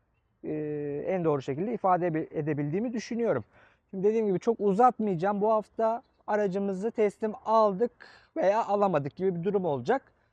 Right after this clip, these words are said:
Alamazsak da, e, ikame araç sağlanacak mı, sağlanmayacak mı? Bunu da göreceğiz. Zaten sağlanmazsa <laughs> dokuz gün bayram tatili giriyor. Gene evin tek arabasına mahkum şekilde kalacağız. Onun artık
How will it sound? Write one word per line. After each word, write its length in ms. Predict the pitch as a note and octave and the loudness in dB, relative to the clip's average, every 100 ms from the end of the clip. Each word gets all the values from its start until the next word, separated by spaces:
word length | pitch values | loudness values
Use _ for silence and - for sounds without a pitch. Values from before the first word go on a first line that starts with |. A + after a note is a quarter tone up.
| _ - | _ -4
Alamazsak 800 | - B3 A#3 A3 - G3+ F#3+ - | 2 2 2 0 -2 -6 -6 0
da, 260 | B3 D4 E4+ _ _ _ C4+ | 2 2 -4 _ _ _ -10
e, 300 | F3 E3+ F3+ | -6 -6 -8
ikame 440 | G#3 - A#3+ A3+ A3+ | -8 2 2 2 0
araç 320 | G#3 G#3+ G3+ | 2 2 0
sağlanacak 880 | - - A3 G#3+ A3 A3 G#3 G#3+ G3 | -8 -4 2 6 6 6 4 -2 -4
mı, 80 | |
sağlanmayacak 840 | F#3+ G#3+ G#3 G#3+ G#3 G3+ F3 F#3 - | -2 4 6 6 4 0 0 -2 0
mı? 200 | A#3 C#4+ _ _ _ _ - | -4 -4 _ _ _ _ -4
Bunu 220 | C4 B3 | 0 2
da 80 | G#3+ | 2
göreceğiz. 460 | E3 E3 D3+ A#3+ C4 | 2 2 2 0 0
Zaten 320 | C4+ A3+ G3+ | -2 -2 -4
sağlanmazsa 920 | - F3 E3 D#3 D#3 D3+ - C#4+ - - - - | 0 0 2 0 -2 -4 -4 -4 -4 -6 -8 -8
<laughs> 340 | _ - - F3+ | _ -20 -10 -2
dokuz 380 | G3 - G3 D#3 | -2 0 -2 0
gün 200 | G#3+ A#3 _ _ _ _ _ - | -2 -2 _ _ _ _ _ 0
bayram 320 | E3+ E3 D#3 | 2 4 2
tatili 400 | C#3+ B2 B2 A#2 | 0 -2 -2 -4
giriyor. 260 | B2 F3 A3+ | 0 0 0
Gene 360 | F3+ C3 F#3 _ _ _ _ _ - | 0 -2 -6 _ _ _ _ _ -6
evin 260 | C#3+ D3+ | -4 -4
tek 240 | - E3 C3 | -4 -4 0
arabasına 640 | B2 A2+ G#2+ D3 F#3 A3+ _ - | 0 -2 -4 -2 -2 -2 _ -8
mahkum 420 | D3+ C#3 - C3+ | -6 -6 -6 -8
şekilde 360 | B2 - C3 A3 | -8 -8 -6 -6
kalacağız. 560 | - E3 B2 B2 G#3 | 0 0 2 -2 -2
Onun 180 | G3+ B2+ | -2 -2
artık 300 | A2+ A2 - | -2 -4 -10